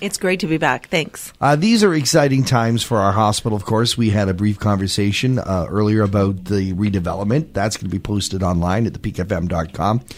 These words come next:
Speaker 2: But I wanted to get into some of the things we're celebrating more immediately, and that is some, uh, great success with our, uh, emergency department.
Speaker 1: Absolutely. Our emergency department, uh, continues to rank at least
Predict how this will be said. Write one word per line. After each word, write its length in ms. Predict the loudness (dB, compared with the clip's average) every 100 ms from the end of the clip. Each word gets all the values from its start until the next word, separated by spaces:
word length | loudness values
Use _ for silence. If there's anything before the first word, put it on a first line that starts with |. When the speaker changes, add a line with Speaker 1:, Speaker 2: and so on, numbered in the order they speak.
| -20 -20 -6
Speaker 2:
But 140 | 2 2
I 40 |
wanted 280 | 4 2 0
to 80 | 0
get 160 | 2
into 260 | 4 4 2
some 220 | 4 2
of 60 | 4
the 80 | 2
things 300 | 2 2 4
we're 120 | 2
celebrating 640 | 2 4 4 4 4 4
more 260 | 6 6 6
immediately, 960 | 6 6 6 4 4 2 2 2 2 -2 -18 -20 -2
and 260 | 2 4 4
that 260 | 2 0
is 320 | 0 2 4 2
some, 360 | 2 2 2 0
uh, 440 | 0 -2 -4 -6 -8 -2
great 320 | 0 0 -2
success 500 | -4 -2 0 0 -2
with 180 | -2 0
our, 280 | 0 2
uh, 140 | 0 -2 -2
emergency 520 | 0 2 0 -4 -6
department. 480 | -8 -10 -10 -14 -20 -20 -20 -20 -8
Speaker 1:
Absolutely. 640 | -6 -4 -2 0 2 2
Our 100 | 0
emergency 440 | 0 0 0 0 0
department, 560 | 0 -2 0 0 -2 -6 -16 -16 -4
uh, 160 | 0 0
continues 800 | -2 -2 0 2 4 4 2 0
to 220 | 0 2
rank 420 | 2 2 0 -2
at 220 | -4 -4 -2
least 640 | 0 2 0 -4 -8